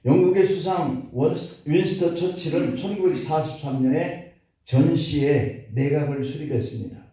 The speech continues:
독일군 비행기가 하루에 천여 대씩 런던을 폭격할 때 하루에 열여덟 시간씩 근무를 하면서 전쟁을 승리로 이끌었습니다. 그는 전쟁 중에 비비씨 방송을 통해서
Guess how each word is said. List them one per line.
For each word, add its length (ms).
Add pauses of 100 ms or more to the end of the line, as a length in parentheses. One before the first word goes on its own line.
(840)
독일군 680
비행기가 540 (100)
하루에 540
천여 280
대씩 440
런던을 500
폭격할 480
때 440 (260)
하루에 460
열여덟 1000
시간씩 600
근무를 340
하면서 720 (140)
전쟁을 480
승리로 520
이끌었습니다. 640 (1120)
그는 300
전쟁 440
중에 320
비비씨 420
방송을 500
통해서 720